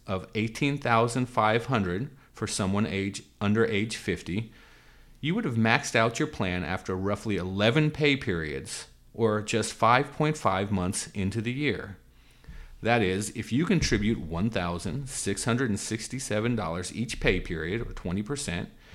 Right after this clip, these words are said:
you've reached the annual deferral limit of eighteen thousand five hundred by mid-June.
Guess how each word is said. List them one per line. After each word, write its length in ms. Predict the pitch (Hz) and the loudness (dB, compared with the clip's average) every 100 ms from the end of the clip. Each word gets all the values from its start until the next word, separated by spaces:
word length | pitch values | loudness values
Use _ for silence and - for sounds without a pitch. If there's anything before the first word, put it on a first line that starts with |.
| - - - - | -18 -18 -16 -4
you've 300 | 135 139 113 | -2 0 4
reached 340 | 156 208 - | 4 4 -2
the 200 | 123 98 | 0 2
annual 340 | 123 139 147 135 | 4 4 2 2
deferral 480 | 113 - 160 147 | 0 4 6 6
limit 240 | 104 95 92 | 4 2 0
of 140 | 82 - | -4 -2
eighteen 520 | 120 120 - 139 143 | -2 -2 0 0 2
thousand 380 | - 98 98 101 | 0 0 0 -2
five 380 | - 104 104 104 | -2 0 0 0
hundred 440 | 156 135 101 104 - - - - | 0 0 0 -2 -8 -20 -18 -2
by 180 | 95 101 | 2 4
mid-June. 840 | 101 110 117 104 104 90 82 | 4 2 0 0 0 0 -2